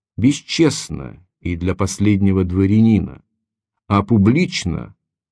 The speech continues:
оправдавший себя доносчик и с правдою своею самому себе мерзок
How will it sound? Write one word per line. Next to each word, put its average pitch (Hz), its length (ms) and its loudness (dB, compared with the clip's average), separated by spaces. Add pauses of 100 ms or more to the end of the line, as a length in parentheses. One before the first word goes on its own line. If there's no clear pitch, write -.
(160)
оправдавший 90 800 -4
себя 85 260 -6
доносчик 101 840 0 (360)
и 113 200 0 (120)
с - 180 -12
правдою 95 720 2
своею 85 500 -8
самому 90 400 -6
себе 104 520 0 (600)
мерзок 92 760 0